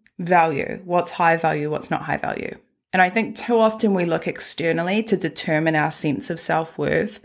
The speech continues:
based on metrics like this, like the high value man, high value woman, when it's actually not up to anyone else to decide your self-worth because it's all about you. You have the power to change and influence the events and circumstances in your life.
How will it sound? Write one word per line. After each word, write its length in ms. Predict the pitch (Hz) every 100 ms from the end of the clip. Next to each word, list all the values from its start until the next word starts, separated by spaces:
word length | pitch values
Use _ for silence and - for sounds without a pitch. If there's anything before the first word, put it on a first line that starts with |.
| 208
based 400 | 208 214 220 208
on 240 | 185 180
metrics 600 | 180 - - 165 - -
like 220 | 147 156
this, 280 | 185 156 -
like 140 | 147
the 60 | 165
high 260 | - 160 165
value 320 | 160 156 156
man, 280 | 151 147 156
high 200 | 156 160
value 300 | 151 147 151
woman, 460 | 190 160 - 175 _ _
when 180 | 202 202
it's 180 | -
actually 460 | - 202 226 247 214
not 240 | 190 180
up 160 | 170 -
to 100 | 202
anyone 320 | 175 170 156
else 240 | 143 151 -
to 100 | 175
decide 400 | 170 170 156 156
your 120 | 151
self-worth 580 | - 143 - 147 - -
because 240 | - 214
it's 100 | 220
all 100 | 240
about 240 | 233 233
you. 280 | 277 226 - - _ _ _ _ _
You 240 | 214 240
have 160 | 247 254
the 80 | 226
power 380 | 202 170 165 160
to 180 | -
change 580 | - - 160 160 165 175
and 220 | 185 175 -
influence 720 | 185 - 190 165 160 - -
the 200 | - 180
events 420 | 170 180 190 233
and 100 | 220
circumstances 720 | - 180 180 175 156 165 160
in 100 | 160
your 120 | 151
life. 640 | 151 151 143 - - -